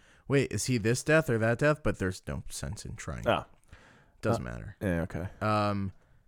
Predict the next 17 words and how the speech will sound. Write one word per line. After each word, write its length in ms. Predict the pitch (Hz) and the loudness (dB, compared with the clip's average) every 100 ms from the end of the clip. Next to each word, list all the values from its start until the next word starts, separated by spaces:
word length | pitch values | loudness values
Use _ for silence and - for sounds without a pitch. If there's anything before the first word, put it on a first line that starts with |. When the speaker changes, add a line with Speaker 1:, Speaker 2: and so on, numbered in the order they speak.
| _ - _ - | _ -20 _ -6
Speaker 1:
uh, 260 | 110 110 | -2 0
who 140 | 107 165 | 2 4
else 140 | 151 - | 2 0
we 40 | |
got? 220 | 82 85 | -4 2
Speaker 2:
David 360 | - 139 160 156 | 10 12 12 10
Speaker 1:
Anyone? 100 | 143 | 10
Speaker 2:
Morse. 580 | 143 131 - - - - - _ _ _ | 10 10 6 0 -4 -8 -18 _ _ _
Speaker 1:
David 260 | - 202 226 | 8 8 10
Morse 380 | 233 240 127 - | 10 10 6 2
looks 280 | 123 156 - | 2 2 4
familiar. 360 | 175 170 143 | 4 8 10
Speaker 2:
Morse 240 | 139 151 143 | 12 12 10
Speaker 1:
Where 120 | 151 | 12
do 40 | |
I 40 | 143 | 12
know 120 | 139 | 12